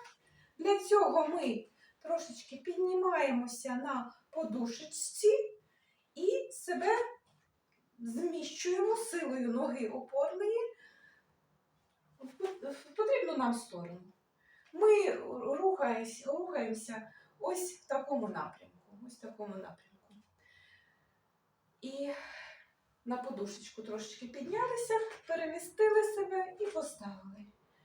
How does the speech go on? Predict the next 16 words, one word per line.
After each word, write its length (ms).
Піднялися, 600
перемістили, 680
поставили. 640
І 100
ще 260
раз 240
показую 600
цей 240
рух. 380
Ось 160
я 100
вже 200
починаю 560
трошки 540
переміщуватися. 1300
Переміщуватися. 1400